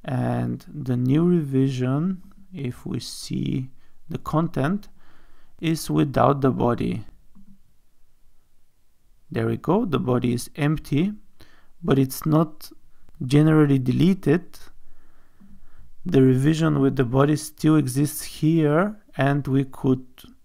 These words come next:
use it to revert the body text again, which is super cool.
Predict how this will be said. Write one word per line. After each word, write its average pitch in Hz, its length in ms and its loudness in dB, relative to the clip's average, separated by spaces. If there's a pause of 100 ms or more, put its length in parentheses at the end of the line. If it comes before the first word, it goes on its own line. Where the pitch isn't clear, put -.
(420)
use 143 360 4
it 139 320 0
to 147 100 4
revert 135 560 6
the 139 80 2
body 127 300 2
text - 480 -4
again, 123 520 0 (960)
which 151 220 0
is 135 80 -4
super 180 380 0
cool. - 440 -2